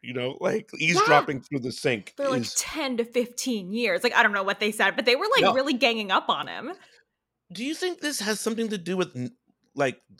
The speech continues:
Speaker 1: W-, Watergate? Is this a Water-
Speaker 2: Oh, maybe. What year was that?
Speaker 1: I think Watergate is, like, s-,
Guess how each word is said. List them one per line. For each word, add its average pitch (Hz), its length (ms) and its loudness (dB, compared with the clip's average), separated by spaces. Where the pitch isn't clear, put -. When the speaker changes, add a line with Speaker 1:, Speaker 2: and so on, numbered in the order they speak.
Speaker 1:
W-, 117 220 -14
Watergate? 185 800 0
Is 156 100 -2
this - 120 -4
a 277 80 4
Water- 135 420 4
Speaker 2:
Oh, 254 500 -8
maybe. 226 840 -12
What 277 120 -16
year 285 180 -10
was 349 160 -10
that? 123 300 -8
Speaker 1:
I 190 100 -4
think 262 220 -8
Watergate 160 520 -2
is, 135 160 -6
like, 123 280 -2
s-, - 580 -18